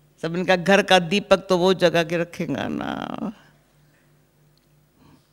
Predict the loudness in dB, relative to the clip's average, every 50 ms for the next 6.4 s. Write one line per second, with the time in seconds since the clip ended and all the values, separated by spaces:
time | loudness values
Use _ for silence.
0 | _ _ _ _ _ _ _ _ _ _ _ _ _ _ _ _ _ _ _ _
1 | _ _ _ _ 2 4 8 8 8 8 8 8 4 4 6 6 6 6 8 8
2 | 8 8 8 8 8 8 8 8 8 6 6 4 4 6 8 8 8 8 8 8
3 | 8 6 6 4 4 2 -2 -4 -10 -18 _ _ _ _ _ _ _ _ _ _
4 | _ _ _ _ _ _ _ 6 6 6 6 6 4 4 4 8 8 6 8 8
5 | 8 6 8 8 8 6 8 6 4 4 4 6 6 8 8 8 6 4 2 0
6 | 0 2 2 2 0 -2 -4